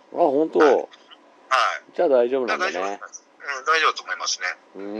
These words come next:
Speaker 1: ん。
Speaker 2: はい。
Speaker 1: そっかそっか。まあ、あの、
Speaker 2: まあ、
Speaker 1: これ聞いてる人で、
Speaker 2: まず、
Speaker 1: 多分プロレス好きな人も結構いると思うんだよね。
Speaker 2: はい。でしょうね。
Speaker 1: うん。だか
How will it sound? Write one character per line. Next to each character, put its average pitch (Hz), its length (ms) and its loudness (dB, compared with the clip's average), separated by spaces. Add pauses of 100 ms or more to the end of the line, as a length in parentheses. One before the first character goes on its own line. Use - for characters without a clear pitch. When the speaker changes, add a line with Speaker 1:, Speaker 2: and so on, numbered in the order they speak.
(640)
Speaker 1:
ん。 - 0 -
Speaker 2:
は - 20 -6
い。 120 40 -10 (1080)
Speaker 1:
そ 92 80 -8
っ - 20 -16
か - 60 -20 (140)
そ 82 80 -4
っ - 40 -10
か。 73 280 0 (260)
ま 143 120 2 (100)
あ、 - 20 2
あ 135 40 0
の、 127 120 -4
Speaker 2:
ま 113 80 -12
あ、 - 20 -8
Speaker 1:
こ 175 60 6
れ 202 80 4
聞 185 220 0
い 196 80 -12
て 196 100 0
る 190 120 0
人 185 200 -8
で、 113 520 -2 (420)
Speaker 2:
ま 151 100 0
ず、 143 60 2
Speaker 1:
多 127 100 2
分 95 140 -10
プ - 160 -6
ロ 180 120 2
レ 185 140 2
ス - 100 -16
好 175 140 -2
き - 200 -12
な 165 120 0
人 - 160 -8
も 90 140 -10
結 151 240 -4
構 123 160 -2
い 101 40 -4
る 135 120 -6
と 170 100 0
思 165 180 4
う 156 40 -2
ん 127 40 -6
だ 92 80 -2
よ 73 60 -6
ね。 104 320 -8 (480)
Speaker 2:
は - 60 -20
い。 - 20 -16
で 466 100 -12
し 156 80 -4
ょ - 60 -2
う - 60 -4
ね。 143 60 -4 (260)
Speaker 1:
う 113 40 -18 (560)
ん。 85 40 -14 (500)
だ 139 60 -2
か 139 40 2